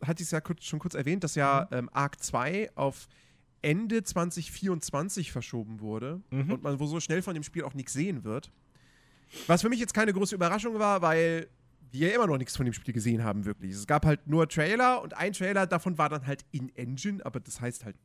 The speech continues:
Speaker 1: gar nix.
Speaker 2: Ja.
Speaker 1: Ähm, und,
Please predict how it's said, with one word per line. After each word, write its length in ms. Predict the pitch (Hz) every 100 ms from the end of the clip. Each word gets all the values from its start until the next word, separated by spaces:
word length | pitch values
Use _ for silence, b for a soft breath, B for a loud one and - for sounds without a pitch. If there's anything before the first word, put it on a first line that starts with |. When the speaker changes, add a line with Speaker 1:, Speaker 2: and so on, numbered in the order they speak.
| -
Speaker 1:
gar 240 | 104 104
nix. 400 | 123 185 - - _ -
Speaker 2:
Ja. 140 | 104 - _ _ _
Speaker 1:
Ähm, 600 | 135 127 127 123 123 123 - _ _ _ _ _ _
und, 720 | 143 139 139 135 131 123 -